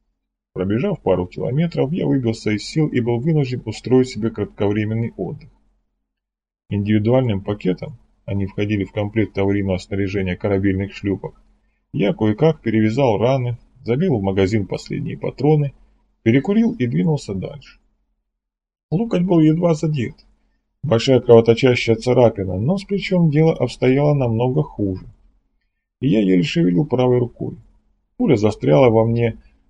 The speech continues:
я чувствовал чужеродный кусок металла и мог только радоваться, что он не засел где-нибудь в сердце. Усталость, бессонные ночи, раны – все это здорово давало о себе знать.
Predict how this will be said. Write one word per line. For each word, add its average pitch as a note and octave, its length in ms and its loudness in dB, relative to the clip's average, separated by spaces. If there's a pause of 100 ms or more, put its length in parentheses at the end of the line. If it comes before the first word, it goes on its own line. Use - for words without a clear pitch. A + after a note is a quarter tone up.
я D#3+ 200 4
чувствовал C#3 560 2
чужеродный A#2 600 2
кусок A2+ 360 -2
металла C#3 440 2
и B2+ 160 -4
мог D#3 360 -2
только D3 360 2
радоваться, A#2 500 2
что A#2+ 220 -4
он B2+ 140 0
не A2+ 60 -2
засел A2 380 0
где-нибудь G#2+ 460 -2
в - 80 -18
сердце. - 460 -8 (1200)
Усталость, B2 640 2
бессонные A#2 560 0
ночи, B2 340 0
раны – A#2+ 500 4 (320)
все - 220 -4
это C3 220 0
здорово D3 460 4
давало C3+ 340 4
о - 20 -2
себе C3 320 0
знать. A#2 480 -4